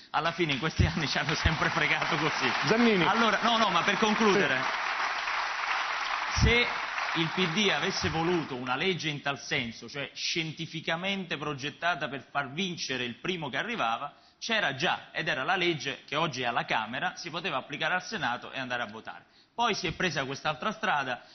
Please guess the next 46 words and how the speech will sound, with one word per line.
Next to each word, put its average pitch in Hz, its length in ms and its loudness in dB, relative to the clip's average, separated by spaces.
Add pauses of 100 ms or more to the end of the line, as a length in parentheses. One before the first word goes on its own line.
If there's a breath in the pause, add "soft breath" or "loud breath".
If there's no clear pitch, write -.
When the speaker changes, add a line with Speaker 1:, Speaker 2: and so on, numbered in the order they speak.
(100)
Speaker 1:
Per 180 140 0
noi 226 220 4
l'importante 185 680 0
è - 40 -6
che 170 120 -4
gli 156 100 -6
italiani, 190 480 0
quando 151 240 -8
vadano 170 300 -2
a 147 40 -4
votare 185 680 -2
nei, 123 200 -10 (100)
nelle 127 200 -6
prossime 156 400 -8
elezioni, 208 500 -6 (280 soft breath)
abbiano 165 380 0
la 196 140 2
possibilità 185 1080 -2
di 175 100 -6
indicare 185 380 -2
una 180 140 -2
forza 170 300 -8
politica 202 480 -6
e 175 220 -6
quella 254 540 -2
deve 185 220 -2
essere 202 300 -4
al 165 180 0
governo, 220 200 4
Speaker 2:
Allora, 151 240 4
Speaker 1:
senza 214 280 0
più 214 100 6
Speaker 2:
tocca 226 260 4
a - 40 8
Speaker 1:
fingersi 233 220 6
Speaker 2:
Giannini, 269 240 6
ma 240 120 8
Speaker 1:
membro 226 180 6
Speaker 2:
chiede 202 200 6
la 214 80 8
Speaker 1:
del 208 40 2
Speaker 2:
parola 220 280 6
Pagliaro, 254 460 4
poi 226 160 4
Giannini, 151 440 4
prego. 175 400 4